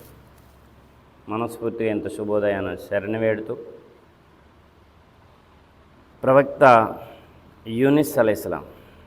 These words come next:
ఈయన గురించి ప్రతి ఒక్క మనిషి తెలుసుకోవాలి.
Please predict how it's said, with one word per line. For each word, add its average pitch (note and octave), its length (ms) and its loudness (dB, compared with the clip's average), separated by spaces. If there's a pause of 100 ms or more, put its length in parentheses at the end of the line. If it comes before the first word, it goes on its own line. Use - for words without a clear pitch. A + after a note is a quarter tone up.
(1080)
ఈయన C3 180 2
గురించి C3+ 800 0 (520)
ప్రతి C#3 380 2
ఒక్క D3 320 6
మనిషి C3+ 420 0
తెలుసుకోవాలి. - 580 -6